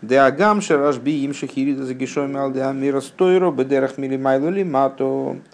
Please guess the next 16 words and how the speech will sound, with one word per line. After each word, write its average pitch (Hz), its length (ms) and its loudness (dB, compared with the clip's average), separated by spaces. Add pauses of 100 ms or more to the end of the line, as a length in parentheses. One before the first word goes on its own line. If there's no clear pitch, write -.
(400)
Что - 180 0
вот 170 180 2
и 160 120 2
интересная 156 420 0
штука. 101 380 -4 (580)
Э, 110 560 6 (280)
несмотря 143 560 2
на 175 160 6
то, 104 300 0 (560)
что 131 400 4
Раби 165 240 6
Шимон 175 240 -2
бар 147 160 6
Йохай, 117 380 4
он 180 260 2
привлек, 147 600 2